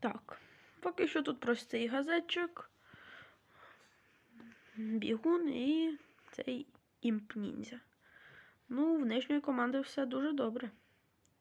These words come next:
А ні, в неї не дуже все добре. Попади ж по ньому. Мінус один бал. А от згори все може бути якось.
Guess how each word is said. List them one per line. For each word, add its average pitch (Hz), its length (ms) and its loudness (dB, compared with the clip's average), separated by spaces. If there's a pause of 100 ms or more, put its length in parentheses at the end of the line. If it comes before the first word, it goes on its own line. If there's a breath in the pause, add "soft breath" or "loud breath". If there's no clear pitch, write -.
(140)
А 233 180 2
ні, 220 240 0 (180)
в 247 40 -14
неї 208 160 -2
не 220 120 0
дуже 202 260 -8
все - 180 -12
добре. 208 320 -10 (1080)
Попади 349 560 0
ж - 100 -10
по 240 100 -8
ньому. 208 300 -6 (2000)
Мінус 233 340 0
один 349 280 2
бал. 220 300 2 (800 soft breath)
А 220 120 -2
от 214 220 -6 (880 soft breath)
згори 233 560 6
все 262 280 0
може 285 260 2
бути 285 580 -2
якось. 220 520 -6